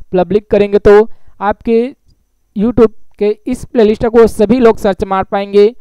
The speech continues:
यदि आप private करेंगे तो केवल आप ही देख पाएंगे, यदि आप unlisted करेंगे तो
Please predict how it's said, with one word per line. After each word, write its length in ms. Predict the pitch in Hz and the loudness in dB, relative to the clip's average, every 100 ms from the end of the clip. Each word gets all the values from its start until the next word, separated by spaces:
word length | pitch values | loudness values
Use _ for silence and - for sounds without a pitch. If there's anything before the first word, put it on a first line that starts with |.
| - - | -16 -6
यदि 180 | 180 196 | -2 0
आप 160 | 190 - | -2 -2
private 300 | 165 196 - | -2 -2 0
करेंगे 340 | 202 202 202 | 0 2 0
तो 280 | - 208 233 | 4 4 4
केवल 480 | - - - 180 180 | -2 -10 0 2 0
आप 260 | 151 151 202 | -4 -2 0
ही 60 | |
देख 200 | 190 196 | 0 0
पाएंगे, 300 | 214 208 202 | -4 -4 0
यदि 200 | 202 202 | 2 2
आप 220 | 196 214 - | 0 -2 -6
unlisted 440 | 220 240 220 226 - | -4 -2 -2 -4 0
करेंगे 320 | 208 208 202 | 0 0 -2
तो 300 | 214 208 | 2 2